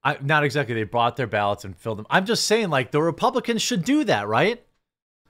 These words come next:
The Republicans should make sure that we have Republicans at all the vote counting places that, you know, um, go to the pa-, polling station. I'll do that. Um,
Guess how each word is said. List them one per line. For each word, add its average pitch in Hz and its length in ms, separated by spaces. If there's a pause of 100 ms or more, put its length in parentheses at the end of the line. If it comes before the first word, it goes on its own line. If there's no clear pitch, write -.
(420)
The 156 80
Republicans 220 500
should 175 200
make 180 200
sure 196 380
that 135 380 (720)
we 139 160
have 123 260
Republicans 156 840
at 104 280
all 101 140
the 98 100
vote 156 320
counting 180 340
places 147 880 (500)
that, 107 440 (220)
you 120 120
know, 92 340 (320)
um, 92 560
go 135 140
to 147 60
the 143 80
pa-, 139 340
polling 147 280
station. 170 360
I'll 143 120
do 220 140
that. 117 360 (1500)
Um, 107 560